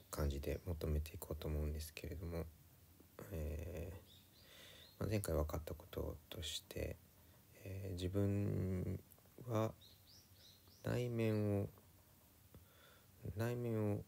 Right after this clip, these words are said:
描こうとしてないということですね。時間をかけて内面と向き合いたかったっていうのがあります。えー、でも時間をかけることと内面を向き合うことは僕の中でもうイコ-、イコールではないっ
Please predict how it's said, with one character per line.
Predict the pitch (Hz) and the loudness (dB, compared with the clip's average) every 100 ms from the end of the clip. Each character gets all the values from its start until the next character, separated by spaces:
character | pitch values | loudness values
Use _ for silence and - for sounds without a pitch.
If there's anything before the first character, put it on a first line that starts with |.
| - - | -12 0
描 | 107 107 107 - | 0 2 -4 -4
こ | 107 | -4
う | 98 - | -4 -2
と | - - | -2 -2
し | - - | -2 -2
て | - | 2
な | 101 82 | 4 4
い | 80 | 2
と | - | -2
い | - | -10
う | 98 | -12
こ | - 85 | -8 -8
と | - | -6
で | 90 | -6
す | - - | -6 -4
ね。 | 95 90 82 - - - - - - | -4 -2 -4 -8 -20 -20 -20 -16 -4
時 | - 104 | 2 8
間 | 117 | 10
を | 107 | 8
か | 117 113 | 8 6
け | 101 | 6
て | - | 6
内 | 90 98 | 8 8
面 | 98 98 | 8 6
と | - | 6
向 | 95 90 | 6 6
き | - | 8
合 | 90 | 6
い | |
た | 92 | 6
か | 87 85 | 6 6
っ | |
た | 80 | 6
っ | 90 | 4
て | - | 4
い | 95 | 4
う | |
の | 92 90 | 6 6
が | 87 | 4
あ | 87 | 4
り | 90 | 0
ま | 110 | 0
す。 | 101 - - - - - - - | -2 -4 -10 -18 -18 -18 -16 -4
え | 101 87 92 - | 0 2 0 2
ー、 | |
で | 95 | 2
も | 90 | 4
時 | 87 - | 4 4
間 | - 117 | 6 8
を | 113 | 6
か | - 131 | 4 4
け | - 107 - - - - - - - - - | 6 4 2 -12 -20 -20 -20 -20 -18 -18 -2
る | 92 95 95 95 92 | 4 6 8 6 2
こ | - | -2
と | - - | -2 -2
と | - 87 | 2 4
内 | 95 98 | 8 8
面 | 98 | 8
を | 92 - - - | 6 4 -6 -4
向 | 113 95 | -2 0
き | 92 | 4
合 | 87 | 2
う | |
こ | - | 2
と | 92 117 | -4 -2
は | - 90 | 0 0
僕 | 92 - | 0 4
の | 98 | 4
中 | 80 82 | 4 2
で | 80 | 2
も | 90 85 | 4 4
う | |
イ | 82 | 2
コ-、 | - - | 0 0
イ | - | 0
コ | - 107 | 2 4
ー | |
ル | 90 | 4
で | 90 | 2
は | 87 | 2
な | 87 | 2
い | |
っ | 90 | 2